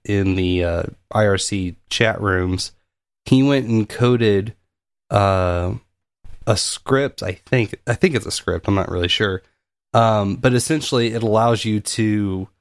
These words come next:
move funds from your node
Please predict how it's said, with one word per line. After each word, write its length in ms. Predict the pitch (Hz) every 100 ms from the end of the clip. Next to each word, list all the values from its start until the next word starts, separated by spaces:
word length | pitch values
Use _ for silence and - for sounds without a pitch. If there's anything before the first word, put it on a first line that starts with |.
| _ _ _ _
move 720 | 117 120 123 123 120 110 - _ _ _ _ _ _ _ _
funds 580 | - - 135 117 113 -
from 400 | - 113 107 104
your 240 | 104 98
node 560 | 101 117 113 107 101